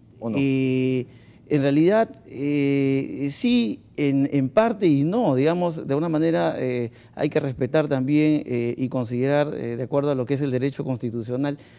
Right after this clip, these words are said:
Speaker 2: la libertad de asociación, ¿no? Eh, las aso-, las federaciones deportivas son asociaciones civiles de derecho privado, pero sí el Estado, eh, debe, eh, digamos, intervenir, debe, eh, ingresar, debe normar,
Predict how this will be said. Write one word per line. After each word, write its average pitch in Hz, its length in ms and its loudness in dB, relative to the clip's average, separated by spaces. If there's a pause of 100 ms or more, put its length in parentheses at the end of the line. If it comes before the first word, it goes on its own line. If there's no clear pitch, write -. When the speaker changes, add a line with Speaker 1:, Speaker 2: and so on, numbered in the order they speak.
(220)
Speaker 2:
la 120 160 -2
libertad 120 380 0
de 139 100 2
asociación, 127 680 0
¿no? 151 160 0
Eh, 127 160 -2
las 117 160 -8
aso-, 117 240 -6
las 110 440 -10
federaciones 120 420 -2
deportivas 139 500 -4
son 147 280 -6 (340)
asociaciones 127 720 0
civiles 135 580 0
de 110 140 -4
derecho 120 340 -6
privado, 135 400 0 (400)
pero 139 240 4
sí 226 320 4
el 165 80 4
Estado, 180 640 2 (680)
eh, 117 140 2
debe, 160 720 2
eh, 120 80 -2
digamos, 139 360 2
intervenir, 131 720 0
debe, 139 300 0
eh, 113 420 -4
ingresar, 120 640 -2 (280)
debe 139 220 2
normar, 135 600 -2